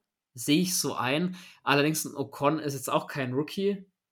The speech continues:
Der muss wissen, wenn er sich so verbremst davor, und der hat gewusst, dass Hülkenberg und Perez ihm direkt im Nacken hängen,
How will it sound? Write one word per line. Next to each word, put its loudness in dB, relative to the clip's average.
Der 6
muss 0
wissen, 0
wenn 2
er 2
sich -4
so 8
verbremst 2
davor, 4
und -2
der 2
hat -4
gewusst, 2
dass -4
Hülkenberg 2
und -4
Perez -4
ihm -2
direkt -2
im -4
Nacken -4
hängen, -4